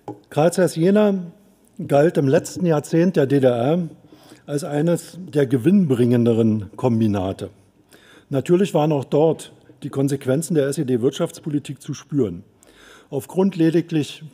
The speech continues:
punktueller Investitionen war der Kapitalstock insgesamt veraltet. Infolge der weitgehenden Abschottung gegenüber dem Weltmarkt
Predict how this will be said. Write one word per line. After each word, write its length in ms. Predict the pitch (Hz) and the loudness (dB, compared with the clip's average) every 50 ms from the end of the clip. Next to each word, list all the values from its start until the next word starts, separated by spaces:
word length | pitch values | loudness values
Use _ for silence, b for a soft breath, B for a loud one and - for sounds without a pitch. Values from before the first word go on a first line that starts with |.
| _ _ | _ _
punktueller 760 | - 180 214 220 220 - 196 160 143 127 120 120 113 120 131 - | -4 -2 -2 -2 -2 0 0 0 2 2 2 2 2 0 0 -2
Investitionen 840 | 139 127 127 127 123 - - 123 - - 147 147 165 190 190 170 | -2 -2 -2 -2 -4 -6 -10 -10 -6 -4 -4 -2 -2 -2 -2 0
war 140 | 135 123 123 | 0 0 0
der 100 | 135 127 | 0 -2
Kapitalstock 840 | - - 135 - 139 - 123 123 143 160 - - - 160 147 - 202 | -2 -4 -8 -6 -6 -6 -4 -4 -4 -4 -6 -6 -6 -6 -6 -6 -8
insgesamt 680 | 190 165 190 196 - - 190 156 151 147 143 151 143 | -6 -4 -4 -6 -6 -8 -6 -4 -4 -4 -4 -6 -8
veraltet. 640 | - - 135 127 127 120 110 107 - 98 98 - _ _ _ _ B B B B B B B B B B B B B | -10 -8 -8 -6 -4 -4 -4 -6 -8 -12 -16 -18 _ _ _ _ B B B B B B B B B B B B B
Infolge 400 | 151 135 - - 156 170 175 180 | -10 -6 0 2 4 4 4 4
der 160 | 160 156 143 117 | 4 4 4 4
weitgehenden 560 | 131 156 160 - - 175 160 151 139 139 139 | 2 2 0 0 0 0 2 2 2 0 -2
Abschottung 760 | - 175 - - - - - 156 143 - 151 131 120 110 107 B B B B B B B B B B B B _ | -4 -8 -8 -8 -6 -2 -2 -2 0 2 2 2 2 0 -6 B B B B B B B B B B B B _
gegenüber 380 | - 151 143 147 151 151 156 143 | -2 0 0 0 0 0 0 2
dem 180 | 123 127 117 | 0 0 -2
Weltmarkt 760 | 107 117 131 156 165 - 180 170 170 185 196 190 - - - | 0 -2 -2 -2 -2 -4 -4 -2 -2 -2 -4 -6 -10 -18 -20